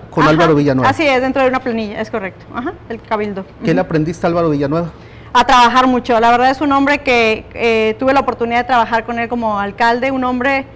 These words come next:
Speaker 2: muy trabajador, que le gustaba resolver los compromisos que hacía y que sobre todo al Cabildo nos tenía en muy buen trato, nos dejaba participar, nos dejaba hacer gestoría a la par de él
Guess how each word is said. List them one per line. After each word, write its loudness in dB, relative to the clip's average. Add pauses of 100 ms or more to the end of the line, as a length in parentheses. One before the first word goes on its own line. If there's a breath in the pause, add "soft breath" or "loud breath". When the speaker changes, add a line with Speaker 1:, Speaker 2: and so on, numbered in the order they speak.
(380 loud breath)
Speaker 2:
muy 0
trabajador, 2 (520 loud breath)
que -4
le 2
gustaba 2
resolver -2
los -4
compromisos -6
que -4
hacía -2 (520 loud breath)
y -8
que 0
sobre -2
todo 2
al 0
Cabildo 0
nos -6
tenía 0 (600 loud breath)
en 2
muy 2
buen 0
trato, 2
nos -2
dejaba 0
participar, 0
nos -4
dejaba 0
hacer -2
gestoría -2
a -2
la -2
par 2
de 0
él -6